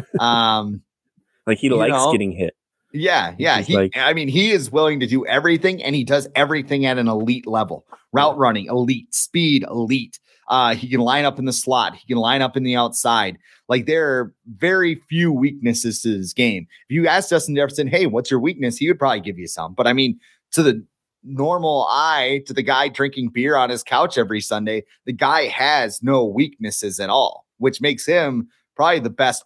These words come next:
Speaker 2: all-around receiver. I mean, I, I've heard, uh, the comparison. Maybe you made this, but I can't remember who it was.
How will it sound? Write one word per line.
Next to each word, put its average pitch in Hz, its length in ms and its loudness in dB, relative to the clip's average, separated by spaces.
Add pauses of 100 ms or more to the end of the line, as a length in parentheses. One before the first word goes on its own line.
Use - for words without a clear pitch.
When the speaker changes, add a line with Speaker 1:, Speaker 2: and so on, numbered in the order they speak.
Speaker 2:
all-around 127 640 2
receiver. 117 400 -8
I - 80 2
mean, 175 220 -4
I, 170 300 0 (120)
I've 156 300 0
heard, 147 420 0
uh, 117 420 2
the 127 80 -6
comparison. 123 540 -4
Maybe 156 220 0
you 131 240 -4
made 127 280 0
this, 110 140 -4
but - 140 -8
I 110 40 -6
can't 131 220 -8
remember 135 220 -2
who 117 160 2
it 104 60 -2
was. 131 340 0